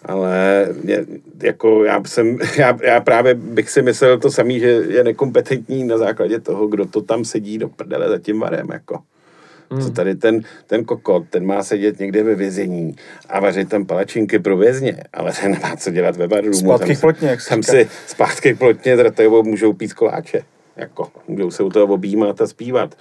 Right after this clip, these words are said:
Speaker 1: Ale co mají co dělat ve var kabině? Jako to
Speaker 3: Tak
Speaker 1: W T F.
Speaker 3: prostě ten Příhoda, jako já se ho nechci zastávat, tam má problém, že má málo asi schopných lidí a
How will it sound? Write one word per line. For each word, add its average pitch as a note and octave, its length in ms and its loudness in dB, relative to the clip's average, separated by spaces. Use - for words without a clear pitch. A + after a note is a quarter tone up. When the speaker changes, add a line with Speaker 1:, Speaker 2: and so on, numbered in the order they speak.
Speaker 1:
Ale F2+ 180 0
co - 120 -4
mají G2 200 2
co F#2 140 -6
dělat E2+ 280 0
ve E2+ 120 0
var E2 200 -4
kabině? G2 520 -4
Jako E2+ 380 -4
to E2+ 440 -2
Speaker 3:
Tak - 180 -10
Speaker 1:
W - 40 -16
T G2+ 60 0
F. - 40 -4
Speaker 3:
prostě - 200 0
ten B2+ 440 4
Příhoda, C3 400 2
jako C3 240 4
já B2 140 4
se C3 140 -2
ho B2 40 2
nechci A#2+ 200 -6
zastávat, B2+ 460 0
tam A#2 140 -2
má A#2+ 140 0
problém, B2 380 2
že B2+ 240 2
má B2+ 140 2
málo C3 380 6
asi - 180 -2
schopných B2+ 400 -8
lidí A#2+ 400 -6
a A2+ 80 -2